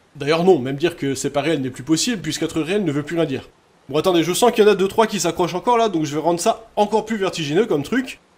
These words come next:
Si on dit que la réalité est une illusion, alors les deux termes deviennent synonymes,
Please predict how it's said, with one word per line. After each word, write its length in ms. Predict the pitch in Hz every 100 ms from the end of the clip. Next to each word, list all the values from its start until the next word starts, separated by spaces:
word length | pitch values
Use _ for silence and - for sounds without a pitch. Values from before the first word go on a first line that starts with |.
| _ _
Si 220 | - -
on 100 | 240
dit 200 | 214 247
que 120 | -
la 120 | 151 139
réalité 600 | 165 190 185 202 175 143
est 140 | 139
une 80 | 143
illusion, 460 | 135 156 165 269 311 _ -
alors 180 | 180 175
les 140 | 135
deux 180 | 131 214
termes 300 | 226 208 143
deviennent 260 | 139 139
synonymes, 480 | 131 139 143 233 277